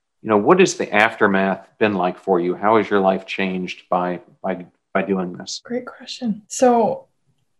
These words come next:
Speaker 2: I recently graduated college a semester early. And so the last month has been just so much change and so much, you know, activity going on.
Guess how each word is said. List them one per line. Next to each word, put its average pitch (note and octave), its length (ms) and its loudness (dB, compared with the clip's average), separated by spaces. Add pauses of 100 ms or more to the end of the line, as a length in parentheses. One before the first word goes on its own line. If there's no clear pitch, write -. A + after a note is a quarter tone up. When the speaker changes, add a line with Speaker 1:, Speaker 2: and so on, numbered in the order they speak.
(200)
Speaker 2:
I A#3+ 60 6
recently B3+ 600 0
graduated A3+ 840 -2
college A3+ 760 -6
a A#3+ 80 -2
semester A3+ 380 -4
early. A3 600 -2
And A3 400 2 (140)
so A#3 600 4 (600)
the A#3 220 2
last B3 400 4
month A#3 300 4
has A#3 200 0
been A3 540 -2
just A3 340 0
so A3+ 160 2
much A3 540 0
change A3 720 -4 (180)
and G#3+ 380 0
so A3 320 0
much, G#3+ 800 -2
you A#3 160 0
know, A3 100 2
activity G#3+ 640 0
going G#3+ 340 0
on. G#3+ 480 0